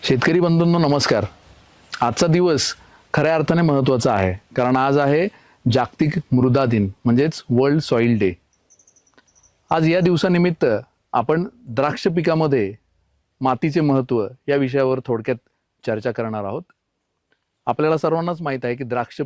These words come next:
पीक हे किती महत्त्वाचं पीक आहे, महाराष्ट्रासाठीच नव्हे, तर संबंध देशासाठी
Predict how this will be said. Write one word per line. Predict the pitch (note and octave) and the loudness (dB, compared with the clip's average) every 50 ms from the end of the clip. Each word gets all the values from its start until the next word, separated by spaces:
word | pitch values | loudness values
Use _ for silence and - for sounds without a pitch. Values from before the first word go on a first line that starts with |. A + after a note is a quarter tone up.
| C3+ | -6
पीक | C#3 C3 A2+ - _ _ _ _ _ _ - | -6 -8 -8 -10 _ _ _ _ _ _ -8
हे | C#3 C#3 C#3 | -8 -8 -8
किती | - - C3 D#3+ D#3 | -8 -8 -6 -6 -4
महत्त्वाचं | C#3+ C3 B2 B2 B2 C3 B2 A#2 - B2+ - | -4 -4 -6 -6 -6 -6 -6 -6 -6 -10 -10
पीक | A#2 A2 - G2 | -12 -12 -12 -12
आहे, | F2+ F#2 A#2 - _ _ _ _ _ _ _ _ _ _ _ _ _ _ _ _ _ - | -12 -14 -14 -20 _ _ _ _ _ _ _ _ _ _ _ _ _ _ _ _ _ -8
महाराष्ट्रासाठीच | A2+ A#2 A#2+ C3 C#3 C3+ - - D3 C3+ C#3 C3+ C3+ D3 C#3+ D#3 | -4 -2 0 0 0 -2 -2 -4 -4 -2 -2 -4 -4 -6 -8 -6
नव्हे, | C3 A#2 A2 G#2 G#2 B2 C#3+ _ _ _ _ _ - | -6 -6 -6 -6 -8 -10 -14 _ _ _ _ _ -8
तर | C3 | -6
संबंध | B2 C3 B2+ B2 C3 C#3 C#3+ C#3+ | -4 -4 -2 -2 -2 -4 -4 -2
देशासाठी | C3 B2+ B2 A2+ - C#3+ B2+ - B2+ A2 G2 G2+ G2 F#2+ | -2 -2 -4 -2 -4 -6 -4 -6 -6 -10 -10 -14 -16 -18